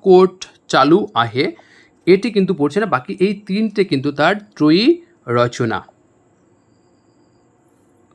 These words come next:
দেখুন, টমাস টার্নস এলিয়ট কত খ্রিস্টাব্দে সাহিত্যে নোবেল পুরস্কার লাভ করেন?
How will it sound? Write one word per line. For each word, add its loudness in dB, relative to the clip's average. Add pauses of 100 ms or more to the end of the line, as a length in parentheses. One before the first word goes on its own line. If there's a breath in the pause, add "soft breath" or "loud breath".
(500)
দেখুন, -8 (640)
টমাস 2
টার্নস 0 (460)
এলিয়ট 2
কত 0
খ্রিস্টাব্দে -2
সাহিত্যে -2
নোবেল 2
পুরস্কার -4
লাভ -4
করেন? -6